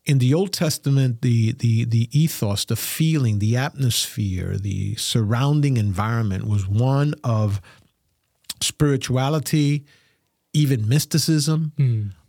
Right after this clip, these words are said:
Speaker 1: Um, when you start looking at the history, um, where the Old Testament covers, and fa-, in fact, specifically with the Jewish people, um, we find that they,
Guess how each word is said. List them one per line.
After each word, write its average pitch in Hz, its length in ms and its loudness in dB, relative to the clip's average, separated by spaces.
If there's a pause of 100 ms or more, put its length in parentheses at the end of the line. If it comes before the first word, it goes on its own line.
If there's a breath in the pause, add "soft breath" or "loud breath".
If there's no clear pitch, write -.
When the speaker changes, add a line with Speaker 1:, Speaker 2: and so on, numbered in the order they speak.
Speaker 1:
Um, 107 340 2
when 104 100 2
you 110 60 2
start 123 200 0
looking 117 220 0
at 110 140 -2
the 107 60 0
history, 139 760 0
um, 104 400 0 (120)
where 107 460 2
the 101 480 0 (480)
Old 127 200 0
Testament 113 440 0
covers, 147 460 0 (580 soft breath)
and 123 180 2
fa-, 160 340 -2
in 151 80 2
fact, 160 240 2
specifically 143 760 0
with 123 140 0
the 107 100 0
Jewish 175 380 0
people, 104 400 0 (1000)
um, 117 400 2 (360 loud breath)
we 135 160 4
find 147 440 2
that 131 300 -2
they, 147 720 0